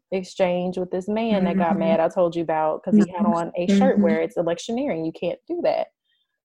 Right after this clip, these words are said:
Speaker 2: Mm-hmm.
Speaker 1: And it makes you wonder, like, why is it that the gentle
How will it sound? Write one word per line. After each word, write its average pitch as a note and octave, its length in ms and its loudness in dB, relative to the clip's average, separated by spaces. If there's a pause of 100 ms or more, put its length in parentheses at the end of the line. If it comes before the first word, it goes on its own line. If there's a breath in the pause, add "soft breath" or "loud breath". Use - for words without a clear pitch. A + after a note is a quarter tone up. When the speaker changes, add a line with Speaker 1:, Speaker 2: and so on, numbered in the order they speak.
(140)
Speaker 2:
Mm-hmm. G3 500 2 (640)
Speaker 1:
And A#3+ 120 2
it A#3 100 0
makes A#3+ 260 -2
you A#3+ 80 -2
wonder, G3 400 -2
like, E3 300 -2
why F3+ 360 -2
is G#3+ 140 -6
it F#3 160 -6
that E3+ 320 -4 (580)
the G3 200 -2
gentle F3+ 840 0